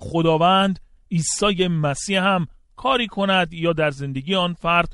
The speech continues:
حضور داشته باشد؟ در اکثر شهادت‌هایی که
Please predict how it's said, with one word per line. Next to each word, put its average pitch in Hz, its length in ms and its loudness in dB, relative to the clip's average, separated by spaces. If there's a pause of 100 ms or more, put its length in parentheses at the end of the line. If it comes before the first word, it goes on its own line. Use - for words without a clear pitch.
(200)
حضور 131 420 -4
داشته 123 360 -4
باشد؟ 117 540 -6 (420)
در 160 160 2
اکثر 220 460 2
شهادت‌هایی 202 760 0
که 208 320 -2